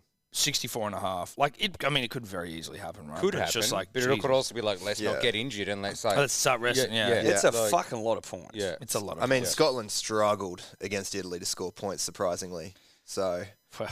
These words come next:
Speaker 1: surprisingly,
Speaker 3: Surprisingly,
Speaker 1: yeah. I
Speaker 3: mate.
Speaker 1: guess if you're
Speaker 3: Shocking
Speaker 1: losing to
Speaker 3: me.
Speaker 1: Italy,
Speaker 3: <laughs>
Speaker 1: like,
Speaker 3: Yeah.
Speaker 1: there is, you are
Speaker 3: But, like,
Speaker 1: probably in some trouble.
Speaker 3: they only
Speaker 1: Yeah.
Speaker 3: scored last minute. I think it was a Eunan flick pass in the last four minutes when Italy basically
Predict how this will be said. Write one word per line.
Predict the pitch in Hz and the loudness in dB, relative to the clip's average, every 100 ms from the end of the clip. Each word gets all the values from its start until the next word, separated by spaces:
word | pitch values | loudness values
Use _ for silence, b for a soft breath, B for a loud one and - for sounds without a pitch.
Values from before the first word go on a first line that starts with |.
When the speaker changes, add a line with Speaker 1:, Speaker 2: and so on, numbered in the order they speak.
| - | -6
Speaker 1:
surprisingly, | - 104 104 104 104 | -6 -2 -2 -2 -6
Speaker 3:
Surprisingly, | 95 104 101 113 | 0 2 2 2
Speaker 1:
yeah. | 113 | 2
I | 120 | 2
Speaker 3:
mate. | 135 | 2
Speaker 1:
guess | 170 185 | 4 4
if | 185 | 4
you're | 185 | 6
Speaker 3:
Shocking | 160 | 6
Speaker 1:
losing | 151 147 | 4 4
to | |
Speaker 3:
me. | 120 110 | 2 2
Speaker 1:
Italy, | 117 147 175 - | 2 2 2 0
Speaker 3:
<laughs> | |
Speaker 1:
like, | 117 113 110 - | 2 4 4 0
Speaker 3:
Yeah. | - | -2
Speaker 1:
there | 120 120 120 | 2 4 4
is, | 127 120 107 | 4 2 0
you | 117 | 4
are | 113 139 | 6 6
Speaker 3:
But, | |
like, | 156 | 6
Speaker 1:
probably | 117 117 107 | 4 2 -2
in | |
some | 104 98 | -4 -6
trouble. | 95 98 82 | -4 -4 0
Speaker 3:
they | 131 160 | 4 6
only | 180 | 6
Speaker 1:
Yeah. | - | 2
Speaker 3:
scored | 143 135 120 | 6 6 6
last | 120 120 113 | 6 6 4
minute. | 117 113 | 2 2
I | |
think | - 110 113 | 0 -2 -2
it | |
was | 104 | -4
a | 101 | -4
Eunan | 101 104 98 98 101 | -2 -2 -2 -4 -10
flick | - 95 | -6 -8
pass | - 101 92 - | 2 2 2 -2
in | |
the | 98 | -4
last | 92 92 | -2 -4
four | - 101 | -4 -6
minutes | 95 92 - | -6 -8 -8
when | 95 85 | -10 -10
Italy | 90 92 | -8 -8
basically | 90 67 - 69 - | -6 -6 -6 -8 -12